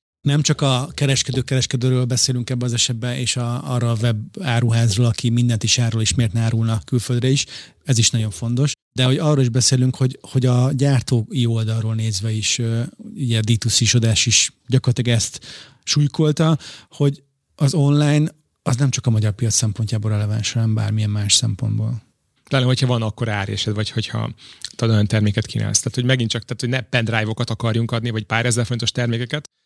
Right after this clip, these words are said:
Speaker 2: Egy darab nem nagyon fog megrendelődni, hogy csúnya szenvedő szerkezettel fejezzük ezt ki, de hogyha már olyan terméket gyártasz, ami, ami mondjuk egyedibb és, és, és drágább, akkor ezt könnyen meg fogják rendelni.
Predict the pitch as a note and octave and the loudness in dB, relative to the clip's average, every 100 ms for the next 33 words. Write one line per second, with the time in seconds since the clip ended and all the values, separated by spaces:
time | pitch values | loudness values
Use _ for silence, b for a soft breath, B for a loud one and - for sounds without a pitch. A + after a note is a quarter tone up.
0 | _ _ - D#3 C3+ D3 C#3 B2 - D#3 | _ _ -2 0 2 2 0 -4 -10 -2
1 | C#3 A#2+ A2+ A2 - G#2+ - - - A2+ | 0 0 0 -2 -2 -2 -2 -12 0 2
2 | A2+ G#2+ A2 G#2+ A2 A2+ A2 A2 - - | 4 4 4 6 4 4 2 0 -4 -18
3 | D#3 - B2 A2+ A2+ A#2+ A2+ A2 A2 B2 | -16 -2 2 2 2 2 2 2 0 -2
4 | - A#2+ A#2 B2+ A2+ B2 A2+ A#2 B2+ - | -2 -4 -2 -4 0 0 2 0 -2 -2
5 | - D#3 _ _ - - B2 C3 C#3 C3 | 0 0 _ _ -4 2 2 2 2 2
6 | D3+ A#2+ C3 B2 A#2+ A2 A2+ A#2 A#2+ - | 2 2 0 2 0 -2 -4 0 0 0
7 | C#3+ C#3 - B2+ A#2 A#2 A#2 A#2 A#2 - | 0 2 2 0 -2 0 0 -2 -4 -8
8 | B2 A2+ A2 A2+ A2 - - C3 B2 A#2 | -4 -2 0 -2 -4 -6 -8 -2 -2 4
9 | C3+ A2 G2+ - - C#3 G#2 - - G#2+ | 2 2 0 2 0 -4 -6 -2 -2 0
10 | A#2+ C3+ D#3 D3+ C#3 B B B B - | -2 2 2 2 0 B B B B -14
11 | A#2 - C3 B2+ - - - C#3 A#2+ G#2+ | -12 -6 -2 0 0 -4 -4 0 2 2
12 | G#2 - A2+ G2+ G#2+ G#2 G#2+ G#2+ | -2 -6 -8 -6 -8 -6 -4 -6